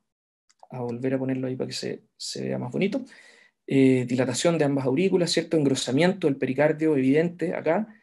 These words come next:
Eh, y cuando uno quiere ver si efectivamente ese miocardio tiene daño o no tiene daño, o si el, el, la enfermedad es puramente miocárdica, eh, el strain nos ayuda bastante, puesto que... Eh,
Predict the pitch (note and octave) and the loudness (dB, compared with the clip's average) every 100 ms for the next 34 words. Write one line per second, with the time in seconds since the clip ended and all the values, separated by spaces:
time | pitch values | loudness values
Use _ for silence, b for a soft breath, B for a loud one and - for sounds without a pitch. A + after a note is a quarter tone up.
0 | b b b _ _ - C3+ C3+ G3+ A#3 | b b b _ _ 2 2 4 4 6
1 | F#3 F#3 A3 A3 G#3 F#3 G#3+ G3 - D3+ | 6 6 6 8 8 10 10 8 0 -2
2 | D3 - F3+ F3+ F#3+ G3 D#3+ D3+ C#3 F3 | -4 -2 0 2 0 -2 -2 -2 2 2
3 | F3 D#3 E3+ F3 D#3 E3+ G3 D#3 D3 D3+ | 2 0 0 0 2 4 4 2 -2 -4
4 | E3 E3+ E3+ D#3+ E3 E3+ D3 C3+ - D3+ | -6 -4 -2 0 2 0 -2 -4 -4 -4
5 | D3 D#3 C#3 C3+ C3 C#3 C#3+ E3+ F3 G3+ | -4 -6 -6 -6 -6 -4 -2 -4 -2 0
6 | F#3+ F#3+ F#3+ F#3+ F#3+ A3+ D3 C3 E3 G#3 | 2 2 0 0 -2 -2 0 2 4 4
7 | F3+ E3 G#3+ A3+ B B B B B _ | 2 0 -2 -4 B B B B B _
8 | D3 D3 C#3+ C#3+ C#3 C3+ D#3 D3 - F#3+ | 0 2 4 4 4 2 0 -2 4 8
9 | G#3+ A3 G3 E3 F#3+ G#3 F3 - A#3 - | 12 10 10 6 6 6 6 4 4 4
10 | D3 D#3 E3 D#3+ F3 F3+ B B B B | -4 -4 -2 0 0 -2 B B B B
11 | _ - D3 C#3+ C#3+ C#3 C3+ C3 | _ -2 2 6 6 6 6 2